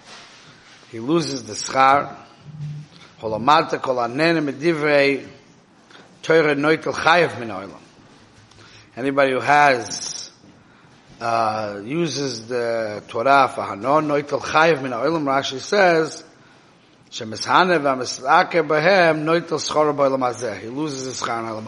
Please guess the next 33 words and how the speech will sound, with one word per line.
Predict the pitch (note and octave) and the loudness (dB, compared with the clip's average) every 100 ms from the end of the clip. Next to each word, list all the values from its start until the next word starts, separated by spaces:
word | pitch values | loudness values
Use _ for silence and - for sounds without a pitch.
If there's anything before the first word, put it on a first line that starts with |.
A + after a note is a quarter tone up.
| G#2+ | -12
Haba. | G#2 D#2+ - - - - - | -12 -12 -14 -20 -20 -20 -20
Okay? | - E3 E3+ D#3+ - - _ - - | -8 0 0 0 -8 -20 _ -20 -8
That's | G#3 D#3 | -6 0
how | C#3 | 2
Rashi | C3 A#2+ - G#2 | 4 0 -6 -10
learns. | E2 - - - _ - - - - | -16 -18 -20 -20 _ -20 -20 -18 -4
Basically, | E3+ D3 D3 D3+ | -4 -4 -4 2
Rashi | D#3 D#3+ D3+ | 4 4 0
learns | D#3 D#3 C#3 | 0 0 0
that | B2+ | -4
if | |
you | B2 | -4
use | D3 D3+ | -6 -6
the | C3+ | -4
Torah | D3 C#3+ C#3 | 2 2 2
for | C3 | -2
personal | A2 C#3+ C3+ B2+ B2+ | -4 -2 -2 -6 -4
reasons, | D#3 F3 D#3+ E3 D#3 C#3 - - _ - - - | -4 -2 -4 -4 -6 -10 -16 -20 _ -20 -20 -18
you're | B2+ | -12
going | C3 D3+ C#3 | -6 -4 -4
to | B2+ | -6
lose | C3+ C3 | -6 -6
your | A#2+ | -8
schar | - B2 B2 | -6 -2 -2
in | A#2 | -2
Olam | A2 G#2 F#2 | -6 -8 -12
Haba. | F#2 D#2 - - C3+ | -12 -12 -16 -18 -14
That's | B2 | -12
how | A#2 | -10
Rashi | G#2 G#2+ - - | -8 -8 -12 -16
learns. | - - F3 | -18 -6 -4
Let's | F#3 | -4
see | - E3 D3+ | -4 -6 -6